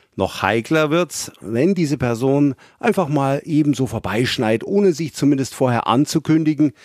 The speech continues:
frei nach dem Motto: "Ich hab mir gedacht, ich schau bei euch mal vorbei." Ist doch eine nette Überraschung, oder? Von wegen nett. Eher das Gegenteil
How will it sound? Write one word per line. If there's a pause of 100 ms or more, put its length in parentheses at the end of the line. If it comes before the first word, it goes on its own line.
(140)
frei
nach
dem
Motto: (300)
"Ich
hab
mir
gedacht,
ich
schau
bei
euch
mal
vorbei."
Ist
doch
eine
nette
Überraschung,
oder? (420)
Von
wegen
nett. (440)
Eher
das
Gegenteil